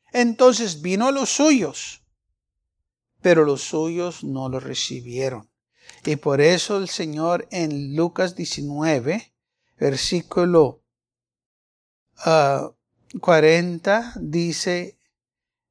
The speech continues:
que ellos no conocieron el día de su visitación,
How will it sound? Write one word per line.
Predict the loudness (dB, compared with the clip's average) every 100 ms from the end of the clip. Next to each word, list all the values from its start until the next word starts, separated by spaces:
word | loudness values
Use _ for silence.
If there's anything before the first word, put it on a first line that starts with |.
| _
que | 2 6 8 8 2
ellos | -2 0 0 -2
no | -2 4 4
conocieron | 2 -2 -2 -4 0 2 2 0 -8 _ _ _ _ _ _ _ _ _ _ _ _ _ -4
el | 0 0 -4
día | 0 4 4
de | 2
su | -2 -4
visitación, | -4 -10 -10 -8 -6 -2 -2 -2